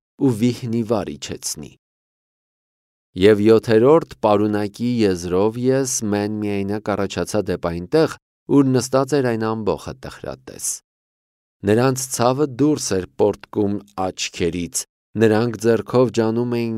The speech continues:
պաշտպանվել մերթ բոցերից, մերթ շիկացած ավազից։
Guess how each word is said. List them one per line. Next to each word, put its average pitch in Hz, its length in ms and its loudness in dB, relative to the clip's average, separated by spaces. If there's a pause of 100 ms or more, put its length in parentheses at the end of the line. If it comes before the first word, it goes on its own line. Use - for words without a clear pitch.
պաշտպանվել 104 1000 -2
մերթ 101 420 -4
բոցերից, 92 840 -4 (400)
մերթ 123 480 -2
շիկացած - 960 -6 (160)
ավազից։ - 720 -12